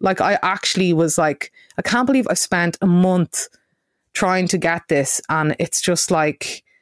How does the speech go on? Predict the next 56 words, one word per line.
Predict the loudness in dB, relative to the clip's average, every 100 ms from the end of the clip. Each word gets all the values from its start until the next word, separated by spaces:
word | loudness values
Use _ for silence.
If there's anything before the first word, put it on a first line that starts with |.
| _ _ _ _ _ _ _ _ _ _ _ _ -2
you | 0
know, | 2
it's | 0
just | 0 0
really | 0 2
difficult. | 0 -2 -2 0 2
And | 2
I've | 2
been | 0
talking | 2 0 2
to | 2
business | 2 0 0
owners | 0 0 2
and | 0
I've |
kind | 0 0
of | 2
just | 0
been | 0
saying | 0 0 0
to |
them, | 0 2
"Look, | 0 -2 -14 _ _ _ _ _ -14 -4
you | -2
know, | 0 -2
just | -2 -2 2
do | 2
what | 2
you | 0
can." | -2 -2 -2 -2 -2
Like, | -2 0
there's | 0 2
the, | 0 0
there's | 2 0 0
the | 0 0 0
out-, | -2 -4 _
the, | 0 0 -2 -10 _ _
uh, | -4 -2 0
outdoor | -2 0 0
seating | 0 0 0 0 -2 -4 -20 -20 -10 -2
grant | 0 0 -2
thing | -2 0
has | 0 0
gone | 0 2
up | 0 -2 -2
from | 0 0
that | -2 0
Bord | 0 0
Fáilte | 0 0 0 0
are | 0
running | 2 2 2 0 0
in | -2
conjunction | 0 0 2 2 2
with | 2
local | 0 0
authorities. | -2 0 2 2 0